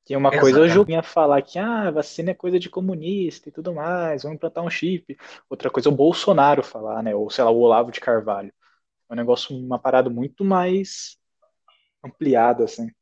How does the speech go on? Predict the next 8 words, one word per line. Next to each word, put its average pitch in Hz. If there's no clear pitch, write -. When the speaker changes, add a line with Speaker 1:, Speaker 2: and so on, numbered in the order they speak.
Speaker 1:
e 165
que 151
realmente 143
influencia 139
a -
mente 127
das 123
pessoas. -